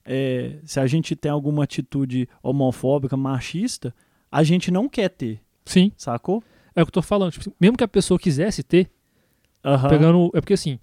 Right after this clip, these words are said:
Speaker 2: muitas vezes
Speaker 1: Mas aí eu acho que tem a diferença, sacou?
Speaker 2: Não, tem,
Speaker 1: Por-,
Speaker 2: pra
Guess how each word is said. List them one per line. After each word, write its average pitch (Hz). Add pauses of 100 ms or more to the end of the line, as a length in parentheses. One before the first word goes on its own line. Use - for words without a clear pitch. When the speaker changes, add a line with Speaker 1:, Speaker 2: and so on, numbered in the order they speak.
(360)
Speaker 2:
muitas 190
vezes 170
Speaker 1:
Mas -
aí 226
eu 285
acho 233
que 214
tem 180
a -
diferença, 123
sacou? 139
Speaker 2:
Não, 170
tem, 160
Speaker 1:
Por-, -
Speaker 2:
pra -